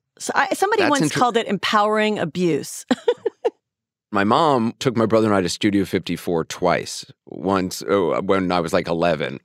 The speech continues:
Speaker 2: and once
Speaker 1: <laughs>
Speaker 2: Grace Jones performed, and the other time, w-, uh, we actually went with this man she was dating, Sidney Lumet, this great director, and
Speaker 1: Yeah.
Speaker 2: Michael Jackson. I didn't know who Michael Jackson was, but I remember watching him dance and say,
Speaker 1: <laughs>
Speaker 2: turning to the person next to me and saying,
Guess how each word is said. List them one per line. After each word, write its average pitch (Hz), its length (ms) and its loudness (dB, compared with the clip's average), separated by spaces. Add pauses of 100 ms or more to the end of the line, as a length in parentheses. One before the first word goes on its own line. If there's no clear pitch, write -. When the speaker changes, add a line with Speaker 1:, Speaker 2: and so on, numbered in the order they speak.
Speaker 2:
and 78 160 -4
once 101 480 -2 (160)
Speaker 1:
<laughs> - 160 -4
Speaker 2:
Grace 92 240 -2
Jones 127 380 2
performed, 110 800 2 (100)
and 92 320 0
the 90 100 -2
other 101 220 2
time, 98 540 0 (280)
w-, - 220 -14
uh, 92 80 -2 (160)
we 110 160 4
actually 107 300 2
went 98 340 0 (520)
with 95 260 -2
this 113 320 -4
man 107 320 0
she - 160 -2
was 101 100 0
dating, 151 240 2
Sidney 110 300 0
Lumet, 107 420 2
this 92 140 -6
great 90 200 -2
director, 104 520 2
and 90 180 -2
Speaker 1:
Yeah. 95 40 2
Speaker 2:
Michael 131 200 0
Jackson. 85 560 -2 (260)
I 104 60 0
didn't 113 160 0
know 110 60 2
who 107 60 2
Michael 101 220 -2
Jackson 101 300 -4
was, 147 320 2
but 113 120 0
I - 20 4
remember 107 260 0
watching 104 260 2
him 98 120 -4
dance 127 440 -2 (380)
and 101 460 -2
say, 233 280 0
Speaker 1:
<laughs> - 40 -8
Speaker 2:
turning 110 240 0
to 104 60 -4
the 98 60 -4
person 110 280 0
next 110 180 2
to 131 60 2
me 113 160 4
and 101 100 0
saying, 104 260 0